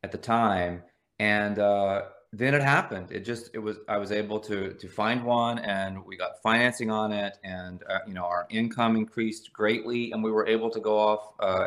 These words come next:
and have these adventures. And now we're here hanging out with you on your amazing farm. It's, it's kind of, uh, surreal.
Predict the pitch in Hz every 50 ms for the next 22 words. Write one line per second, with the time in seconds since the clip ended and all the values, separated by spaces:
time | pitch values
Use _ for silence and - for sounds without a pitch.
0 | - 98 98 98 98 95 95 107 107 104 104 104 - - 110 107 95 98 95 98
1 | 113 131 160 - 127 113 110 107 104 107 107 107 113 120 123 131 131 120 117 120
2 | 123 123 131 127 127 117 123 120 123 123 123 123 123 117 - 113 110 110 127 135
3 | 147 143 120 110 117 117 113 113 113 110 110 107 107 113 120 117 123 120 120 -
4 | - 101 104 135 - - 98 92 - - 92 104 107 - - - - - 95 -
5 | - - - 113 113 113 110 107 98 98 95 95 92 92 - - - - - -
6 | - 120 113 104 113 139 175 - - - - - -